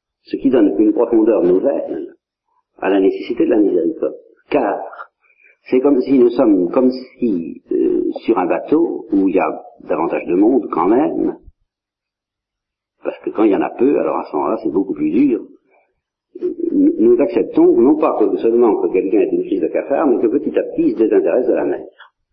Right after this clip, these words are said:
Vous vous rendez compte. Et,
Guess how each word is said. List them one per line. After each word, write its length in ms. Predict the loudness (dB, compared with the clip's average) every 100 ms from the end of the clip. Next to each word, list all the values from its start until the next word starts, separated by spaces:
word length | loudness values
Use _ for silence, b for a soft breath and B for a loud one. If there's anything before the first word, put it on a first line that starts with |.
| _
Vous 460 | -6 -6 -6 -4 -2
vous 100 | 0
rendez 240 | 0 0
compte. 240 | -2 -6 -10 _ _ _ _ _ _ _ _ _ _ _ _ B B B B B _ -20 -10
Et, 100 | -8